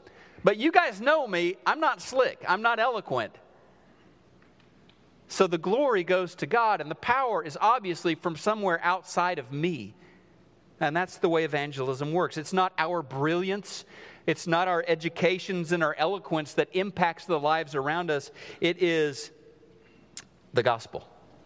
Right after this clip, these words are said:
the power of God. And so we are responsible to be witnesses.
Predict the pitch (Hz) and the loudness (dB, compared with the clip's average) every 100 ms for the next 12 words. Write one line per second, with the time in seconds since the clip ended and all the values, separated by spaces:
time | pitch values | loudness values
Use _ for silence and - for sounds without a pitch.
0 | - - 107 - 113 107 95 92 92 69 | -10 -2 -2 0 -2 0 -4 -4 -4 -2
1 | - - - - - - - - 147 143 | -4 -8 -18 -20 -20 -20 -16 -4 -4 0
2 | 175 156 202 226 160 151 - 202 262 277 | 0 2 2 0 0 -6 -2 0 0 -2
3 | - 190 180 180 233 - - - - - | -8 -2 0 0 -4 -14 -20 -20 -20 -20
4 | - - 165 165 131 226 156 160 - 202 | -14 -2 0 2 2 -2 -2 -8 -8 -10
5 | 214 - | -10 -14